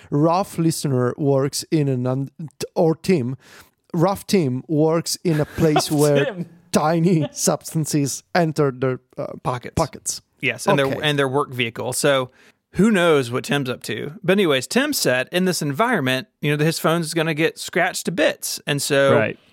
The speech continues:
Speaker 3: he likes to have a, a sleeve that has a nice
Speaker 1: Okay.
Speaker 3: little safe home for their phone,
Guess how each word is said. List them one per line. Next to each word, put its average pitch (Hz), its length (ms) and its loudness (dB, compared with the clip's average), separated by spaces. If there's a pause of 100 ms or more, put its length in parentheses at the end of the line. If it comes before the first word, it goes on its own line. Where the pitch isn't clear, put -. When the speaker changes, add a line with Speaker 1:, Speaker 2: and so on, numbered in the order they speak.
(200)
Speaker 3:
he 165 120 0
likes 170 240 -2
to 156 300 2 (340)
have 147 240 -2
a, 131 380 0 (500)
a 147 80 -2
sleeve 190 880 0
that 147 80 -2
has 147 180 -2
a 143 60 -2
nice 143 260 0
Speaker 1:
Okay. 175 80 -2
Speaker 3:
little 135 100 0
safe 131 300 -2
home 226 320 0
for 135 220 -6
their 117 140 -2
phone, 123 500 -4